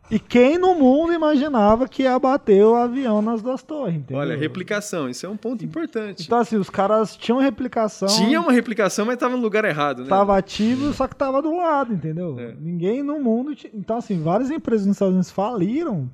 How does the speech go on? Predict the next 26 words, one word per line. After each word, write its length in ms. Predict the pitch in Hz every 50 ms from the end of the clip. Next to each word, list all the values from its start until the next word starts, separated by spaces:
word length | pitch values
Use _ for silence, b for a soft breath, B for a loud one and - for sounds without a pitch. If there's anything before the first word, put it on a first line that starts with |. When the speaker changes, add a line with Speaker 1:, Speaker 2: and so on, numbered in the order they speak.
| - _ _ -
Speaker 1:
porque 240 | 175 190 175 - 220
a 60 | 202
replicação 640 | 208 214 - 240 233 - 240 233 208 - 226 214 202
tava 200 | 208 226 254 311
lá. 180 | 320 277 214 180 B B B 170 B B B _
E 100 | 180 202
a 120 | 240 240
nuvem, 240 | 233 226 226 233 254
ela 200 | 262 254 262 269 254
já 200 | 254 269 269 262
veio 260 | 208 190 208 220 220
com, 240 | - - 262 262 - - _ _ _ _ _ _
com 300 | - 254 247 247 240 240
esse 220 | 233 233 - - 294
intuito. 420 | 285 - - 214 156 127 139 147 - _
Speaker 2:
Uhum. 320 | 131 127 120 117 110 113 123
Speaker 1:
Então, 140 | 156 175 185
assim, 220 | 185 - 170 139 - _
quando 240 | - 165 165 185 220
a 60 | 220
gente 240 | 220 240 233 - -
fala 360 | - 202 185 180 175 160 139 - - - - - - _
de 200 | 143 139 151 185
nuvem 460 | 170 165 160 151 139 123 127 120 117 - _ _ _ _ _ _ - _ _ _ _ _ _ _ _ _ _ _ b b b b _
de 120 | 143 139 151
mercado, 800 | 156 156 135 120 - 156 160 185 220 247 233 165 139 123 123